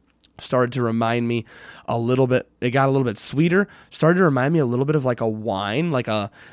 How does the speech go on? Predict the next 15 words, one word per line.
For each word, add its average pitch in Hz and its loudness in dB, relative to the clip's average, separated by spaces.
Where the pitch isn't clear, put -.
like - -10
a 101 -8
Cabernet 120 0
type 139 0
wine. 135 2
Uh, - -4
it 180 0
was 202 4
just, 160 -2
it 170 0
was 165 2
overall 139 4
such - 0
a 131 -2
complex, 127 -4